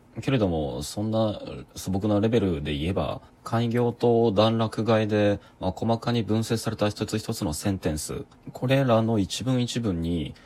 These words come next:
文脈を見出さなくて良いっていうことが許されてる、あの、読書経験っていうのは、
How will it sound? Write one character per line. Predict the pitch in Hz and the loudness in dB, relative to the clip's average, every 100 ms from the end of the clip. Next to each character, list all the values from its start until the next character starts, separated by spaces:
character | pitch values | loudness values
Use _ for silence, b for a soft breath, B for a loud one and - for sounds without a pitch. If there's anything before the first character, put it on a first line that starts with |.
| B B | B B
文 | 90 117 135 | -2 0 2
脈 | 139 135 135 | 2 2 2
を | 127 | 2
見 | 113 135 | 2 2
出 | 147 | 2
さ | 139 | 2
な | 123 | -2
く | - | -2
て | - | -4
良 | 82 120 | 0 0
い | |
っ | 104 | -2
て | - | -4
い | 78 | -4
う | |
こ | 82 | -2
と | |
が | 80 | -2
許 | 73 87 | -2 -2
さ | 104 | 0
れ | 110 | 0
て | 95 - | 0 -4
る、 | - 53 - | -4 -6 -10
あ | - 73 | -8 -8
の、 | 65 | -6
読 | 78 82 | -6 -4
書 | - | -4
経 | 78 87 | 0 0
験 | 80 65 | -2 -6
っ | |
て | 71 | -6
い | |
う | |
の | 69 | -6
は、 | 71 73 58 | -2 -2 -4